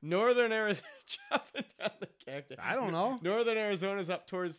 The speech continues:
Speaker 1: the, you know, the Rocky Mountain Range, that type thing?
Speaker 2: Yeah.
Speaker 1: Okay.
Speaker 2: It's,
Speaker 1: All right,
Speaker 2: it's
Speaker 1: so
Speaker 2: north.
Speaker 1: <laughs> Thank you.
Speaker 2: Yeah.
Speaker 1: The, thank you for the directional, uh,
Speaker 2: Maybe it's like
Speaker 1: assist.
Speaker 2: an L A Lakers thing. Minneapolis Lakers, maybe Northern Arizona was somewhere else.
Speaker 1: They moved?
Speaker 2: And
Speaker 1: A
Speaker 2: moved and kept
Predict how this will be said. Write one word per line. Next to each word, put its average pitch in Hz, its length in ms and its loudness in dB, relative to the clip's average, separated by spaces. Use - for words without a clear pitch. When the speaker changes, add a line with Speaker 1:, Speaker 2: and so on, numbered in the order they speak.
Speaker 1:
the, 156 580 0
you 165 60 -4
know, 147 140 -4
the 135 100 -6
Rocky 139 340 -6
Mountain 147 360 -8
Range, 151 320 -10
that 151 180 -10
type 156 240 -12
thing? 151 180 -14
Speaker 2:
Yeah. 95 140 -14
Speaker 1:
Okay. - 160 -12
Speaker 2:
It's, - 100 -20
Speaker 1:
All 147 80 -2
right, 160 160 -2
Speaker 2:
it's - 100 -12
Speaker 1:
so 185 140 0
Speaker 2:
north. 113 400 -8
Speaker 1:
<laughs> - 1600 -14
Thank 143 300 -8
you. - 140 -16
Speaker 2:
Yeah. 123 140 -8
Speaker 1:
The, 123 100 -8
thank 139 200 -6
you 135 80 -8
for 127 120 -10
the 123 120 -8
directional, 117 720 -10
uh, 113 320 -8
Speaker 2:
Maybe 220 180 2
it's - 140 0
like 214 100 2
Speaker 1:
assist. 175 180 0
Speaker 2:
an 175 60 4
L 190 160 4
A 185 80 2
Lakers 160 460 0
thing. 127 160 -8
Minneapolis 147 480 -4
Lakers, 147 320 -4
maybe 151 260 -6
Northern 139 340 -4
Arizona 123 380 -8
was 113 100 -10
somewhere 117 280 -10
else. 110 320 -12
Speaker 1:
They 147 140 0
moved? 151 440 2
Speaker 2:
And 135 100 -4
Speaker 1:
A 135 40 -4
Speaker 2:
moved 143 180 2
and 135 100 0
kept 143 120 0